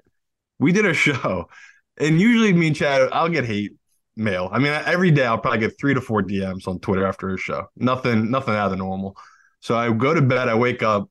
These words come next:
Wednesday morning, so our show post, and it's multitudes of D Ms from Miami Dolphin fans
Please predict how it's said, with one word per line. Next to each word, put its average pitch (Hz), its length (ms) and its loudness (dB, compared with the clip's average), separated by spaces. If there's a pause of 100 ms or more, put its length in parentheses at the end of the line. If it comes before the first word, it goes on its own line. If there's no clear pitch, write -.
(120)
Wednesday 107 340 -2
morning, 95 320 -2
so 92 140 -8
our 92 140 -4 (220)
show 107 240 2
post, 95 480 -2 (760)
and 120 100 -2
it's 113 140 -2
multitudes 107 840 0
of 107 200 -2
D 110 160 2
Ms 117 240 0
from 98 360 -4
Miami 135 360 -2
Dolphin 120 340 0
fans - 400 -14